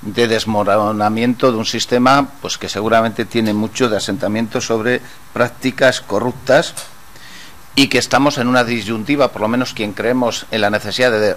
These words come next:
regenerar las, la democracia, incluso de salir en defensa de una institución como este Parlamento, de actuar en consecuencia. Y nuestro grupo enmarca hoy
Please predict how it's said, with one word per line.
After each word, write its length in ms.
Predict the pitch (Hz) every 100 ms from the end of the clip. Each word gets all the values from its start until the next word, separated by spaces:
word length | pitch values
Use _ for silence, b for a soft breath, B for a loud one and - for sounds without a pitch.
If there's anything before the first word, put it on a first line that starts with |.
| -
regenerar 680 | 101 101 101 107 104 113 123
las, 260 | 117 -
la 220 | 110 110
democracia, 600 | 107 104 107 131 135 107 - B B B
incluso 460 | 120 120 110 170 135
de 100 | 113
salir 300 | 117 131 135
en 100 | 117
defensa 420 | 107 - 131 110
de 60 | 117
una 220 | 127 110
institución 500 | - 110 101 113 127
como 200 | 98 117
este 160 | -
Parlamento, 640 | 113 131 107 95 98 135 - - - - - - - - B B B
de 160 | 95
actuar 300 | 101 - 107
en 80 | 87
consecuencia. 580 | 71 69 - - - - - - - - - - - B B -
Y 60 |
nuestro 340 | 104 98 95 104
grupo 320 | 127 135 156
enmarca 560 | 104 107 120 - 85 - - - -
hoy 220 | 131 113